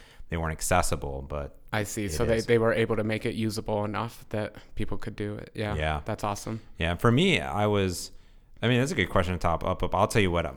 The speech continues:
Speaker 1: where I thought things were going, where I was excited, and, and a lot came to do. Honestly, it was interesting 'cause it came back to this podcast where I thought about the things that <laughs> Frank gets to do that I don't get to do, but is exciting 'cause you're such on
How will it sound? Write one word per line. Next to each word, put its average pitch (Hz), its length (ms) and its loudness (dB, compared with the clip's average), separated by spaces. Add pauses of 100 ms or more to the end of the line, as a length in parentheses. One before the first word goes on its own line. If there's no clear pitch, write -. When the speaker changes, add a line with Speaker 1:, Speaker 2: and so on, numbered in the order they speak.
(140)
Speaker 1:
where 90 160 0
I 90 160 6
thought 95 220 2
things 87 200 -2
were 85 80 -2
going, 80 260 0
where 78 100 0
I 82 140 4
was 110 140 6
excited, 78 460 -2
and, 76 200 -4
and 82 120 -4
a - 20 2
lot 101 260 4
came 151 180 0
to 95 60 2
do. 85 220 0
Honestly, 90 420 2
it 80 60 -2
was 78 280 -4
interesting 98 420 0
'cause 76 80 -4
it 76 100 -6
came 98 180 0
back 92 200 0
to - 100 -2
this 73 120 -4
podcast 82 680 0 (720)
where 85 520 2
I 85 100 -2
thought 113 260 6
about 92 540 4 (400)
the 87 120 0
things 120 440 0
that 80 200 -2
<laughs> - 80 -16
Frank 110 340 4
gets 95 280 -2
to 98 80 2
do 76 420 2
that 73 160 -2
I 87 220 6
don't 95 180 4
get 90 180 2
to 85 120 -6
do, 76 480 -2
but 82 160 2
is 76 160 -2
exciting 95 600 2
'cause 80 180 -2
you're 80 140 -2
such - 320 -2
on 85 380 -2